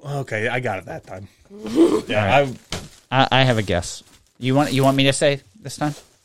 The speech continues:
Speaker 1: Uh, sure.
Speaker 3: Echinacea purpurea.
Speaker 1: I was gonna go with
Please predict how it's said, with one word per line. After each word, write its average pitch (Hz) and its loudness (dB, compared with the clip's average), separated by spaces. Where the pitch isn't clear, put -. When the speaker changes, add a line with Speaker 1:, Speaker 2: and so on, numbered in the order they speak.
Speaker 1:
Uh, 120 0
sure. 165 -6
Speaker 3:
Echinacea 120 -2
purpurea. 90 -6
Speaker 1:
I 123 -4
was 175 -4
gonna 147 -8
go 123 -4
with 113 -6